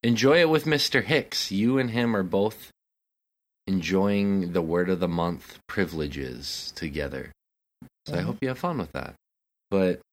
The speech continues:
Speaker 1: yeah, so that was, uh, this month's. Uh, starting in October,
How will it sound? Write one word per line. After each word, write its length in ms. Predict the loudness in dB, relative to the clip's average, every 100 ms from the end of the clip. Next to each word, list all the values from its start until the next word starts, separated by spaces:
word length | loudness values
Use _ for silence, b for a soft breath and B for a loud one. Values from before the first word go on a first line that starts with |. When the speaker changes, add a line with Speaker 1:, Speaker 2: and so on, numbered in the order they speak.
| _ _
Speaker 1:
yeah, 220 | 2 2 0
so 300 | 0 4 6
that 180 | 6 6
was, 240 | 4 4
uh, 200 | 4 4
this 260 | 2 0 2
month's. 580 | 0 0 -4 -8 -10 -16 _ 0
Uh, 640 | 2 2 2 0 -2 -4 -6 -6
starting 440 | 0 4 4 4
in 100 | 4
October, 680 | 2 0 2 2 2 -2